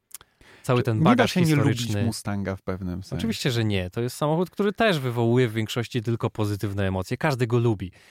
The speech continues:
Speaker 1: Dzieci, kobiety, faceci, którzy się interesują, faceci, którzy się nie interesują. Wszyscy znają Mustanga i każdy go pożąda. To jest trochę jak z Lamborghini i Ferrari. To nie jest ten samochód, w którym pozostaniesz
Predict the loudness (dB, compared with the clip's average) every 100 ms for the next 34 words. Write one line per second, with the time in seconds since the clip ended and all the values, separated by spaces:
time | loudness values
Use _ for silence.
0 | _ 0 0 0 -4 -6 -8 -6 -2 0
1 | 0 0 -6 -8 -6 -6 -6 -4 -4 -2
2 | -2 0 -2 0 0 0 -2 -4 -6 -6
3 | -6 -6 -4 0 2 2 0 -2 -2 -2
4 | -2 _ _ -2 -2 -2 -4 0 0 0
5 | -2 -2 0 0 0 -2 -2 -2 -2 -2
6 | -2 -2 -4 -8 -14 _ -4 -2 -2 0
7 | 0 0 0 0 0 0 0 -2 0 -2
8 | -2 -8 -18 _ _ -2 2 2 0 -2
9 | -4 -4 -4 -2 0 -2 -4 -2 -2 -4
10 | -6 -4 -2 -2 -4